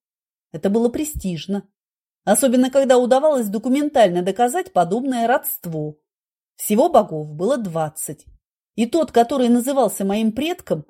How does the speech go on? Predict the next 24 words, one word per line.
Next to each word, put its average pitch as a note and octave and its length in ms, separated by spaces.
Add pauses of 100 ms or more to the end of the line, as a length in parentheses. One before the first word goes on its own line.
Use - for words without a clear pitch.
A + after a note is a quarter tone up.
(200)
входил A3 420
в - 80
пятерку F#3+ 480
сильнейших. G3 840 (1000)
В E3 140
общем G3 340
и G3 40
целом, G3 480 (500)
по F#3 100
своему C4 580
уровню G3 300
развития A3 560
этот F3+ 200
мир C#4 220
был G3+ 180
похож G3 360
на A#3+ 160
Землю, D#3+ 520 (480)
примерно C4+ 440
семнадцатого-восемнадцатого G3 1400
веков. G#3+ 380 (760)
Аристократы, F3+ 1120 (340)
балы, F3 680 (320)
чернь, F#3+ 640